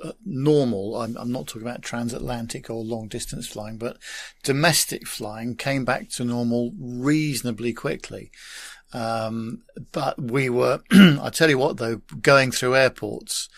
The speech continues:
everybody was looking out for suspicious people. Um, now, how you,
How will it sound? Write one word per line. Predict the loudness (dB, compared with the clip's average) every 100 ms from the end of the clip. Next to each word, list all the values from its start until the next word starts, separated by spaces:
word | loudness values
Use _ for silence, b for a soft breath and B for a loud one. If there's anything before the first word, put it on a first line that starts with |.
| B B B _ _ 2
everybody | 2 4 0 2 2
was | 2
looking | -2 -2 -4
out | -4 -6 -8
for | -10 -6 -6 -10 -14
suspicious | -8 -6 -4 -4 -6 -6 -8 -8 -10 _ _ _ _ -10
people. | -10 -10 -14 -18 -20 _
Um, | -16 -14 -14 -16 -14 -14
now, | -14 -18 _ -18
how | -16 -14 -14 -14
you, | -14